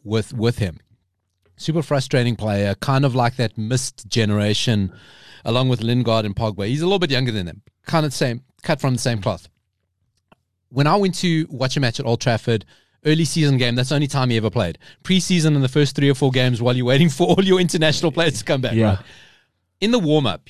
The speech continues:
Speaker 1: United warmed up in front of us. He was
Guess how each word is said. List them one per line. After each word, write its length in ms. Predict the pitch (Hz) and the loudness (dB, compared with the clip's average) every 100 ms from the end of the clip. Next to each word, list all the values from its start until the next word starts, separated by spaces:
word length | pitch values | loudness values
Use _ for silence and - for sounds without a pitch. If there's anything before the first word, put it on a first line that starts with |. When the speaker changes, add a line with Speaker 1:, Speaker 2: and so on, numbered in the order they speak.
| - | -6
Speaker 1:
United 400 | 123 131 135 131 | -2 -2 -2 -2
warmed 280 | 113 123 120 | 0 0 -2
up 140 | 110 | -4
in 80 | 117 | -6
front 240 | - 113 | -4 -2
of 80 | 107 | -2
us. 300 | 85 - - - _ _ _ _ _ | -6 -10 -12 -14 _ _ _ _ _
He 260 | _ - 208 | _ -2 0
was 560 | 190 160 147 143 - | 2 2 0 -2 -8